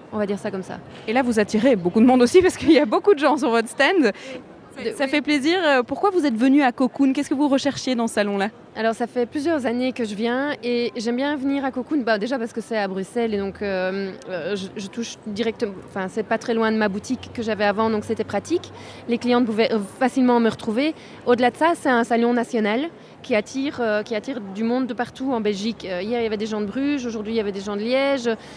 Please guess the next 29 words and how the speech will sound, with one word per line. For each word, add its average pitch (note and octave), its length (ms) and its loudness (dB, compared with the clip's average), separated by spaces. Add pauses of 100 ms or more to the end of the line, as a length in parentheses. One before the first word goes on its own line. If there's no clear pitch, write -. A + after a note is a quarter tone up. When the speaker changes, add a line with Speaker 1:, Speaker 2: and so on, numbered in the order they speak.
(140)
Speaker 1:
Donc, A#3+ 220 2
c'est B3+ 140 -6
ça C#4 140 2
qui C4+ 100 -2
est A#3+ 60 0
gai A#3 160 2
pour A#3 160 0
moi. A3 180 2
Ça G#3 120 -2
me G#3 80 -2
permet A#3 220 2
de A#3 60 4
me A3 60 4
montrer, A3 420 0
surtout C#4+ 220 -4
maintenant B3 240 2
que G#3 60 -6
j'ai G#3 80 -2
plus G#3 140 -6
de F3+ 40 -6
boutique, B3+ 420 -2 (440)
à, A3+ 280 0
à A3 40 -2
un G#3+ 140 2
public A3+ 300 -6
assez A3 200 -2
vaste, F3+ 260 -2
en F#3+ 80 -6
fait. - 320 -12